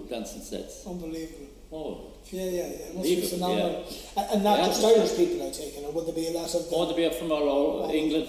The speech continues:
Speaker 1: England, Ireland, and America.
Speaker 2: Okay, wow, yeah.
Speaker 1: Yeah.
Speaker 2: Yeah. So the Ceilidh band then, so you, you went from one band, one type of music, to another type
Speaker 1: Yeah,
Speaker 2: of
Speaker 1: well, the,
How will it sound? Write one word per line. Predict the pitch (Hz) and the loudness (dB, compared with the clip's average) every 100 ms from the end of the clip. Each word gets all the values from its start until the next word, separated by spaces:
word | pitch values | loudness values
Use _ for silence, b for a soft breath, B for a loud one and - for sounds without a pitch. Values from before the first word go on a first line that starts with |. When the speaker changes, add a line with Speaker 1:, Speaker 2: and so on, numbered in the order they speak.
| - | -2
Speaker 1:
England, | 180 160 160 | 0 0 2
Ireland, | 143 123 107 - | 4 4 2 -2
and | 113 | -2
America. | 113 95 - 110 - | -2 -2 -6 -10 -14
Speaker 2:
Okay, | - 220 - - - - | -16 -16 -18 -20 -20 -20
wow, | 208 - 214 | -18 -16 -18
yeah. | - - - 123 | -18 -20 -12 -6
Speaker 1:
Yeah. | - - | -6 -8
Speaker 2:
Yeah. | - - - - B B B B B B | -16 -18 -20 -20 B B B B B B
So | - 240 | -2 0
the | |
Ceilidh | 233 285 254 214 | 2 4 6 8
band | 208 190 190 | 6 6 4
then, | 175 - | 0 0
so | 185 | 2
you, | 202 - | 2 4
you | 202 | 6
went | 220 220 | 6 6
from | 214 196 | 4 6
one | 220 208 | 8 8
band, | 202 180 180 - 180 | 6 2 -2 -6 -4
one | 202 196 | -4 0
type | 208 185 | 2 2
of | 170 | 0
music, | 175 175 165 - | 0 -2 -2 -2
to | 180 | 0
another | 175 190 175 | 2 2 0
type | - 165 | -2 0
Speaker 1:
Yeah, | 151 131 | 4 4
Speaker 2:
of | |
Speaker 1:
well, | 143 | 4
the, | 147 | 2